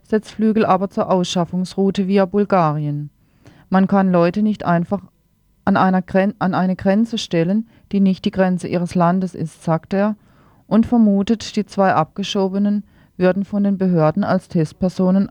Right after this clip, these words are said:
ausgeschafft. Soweit zu diesem Artikel. Auch hier in der B R D gibt es ja ein Abkommen mit Bulgarien, ein neues, dass Flüchtlinge von dort übernommen werden. Und, äh, die Blockade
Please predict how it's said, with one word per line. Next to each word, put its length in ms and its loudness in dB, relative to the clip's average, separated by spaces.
ausgeschafft. 840 -4
Soweit 440 0
zu 100 -8
diesem 320 -8
Artikel. 640 -2
Auch 200 0
hier 200 2
in 160 0
der 120 2
B 180 -2
R 140 2
D 240 0
gibt 240 -8
es 160 -4
ja 320 2
ein 180 -2
Abkommen 480 0
mit 240 -6
Bulgarien, 680 0
ein 160 0
neues, 400 2
dass 280 -2
Flüchtlinge 520 -4
von 160 0
dort 180 0
übernommen 560 0
werden. 400 0
Und, 440 2
äh, 340 4
die 160 -2
Blockade 720 0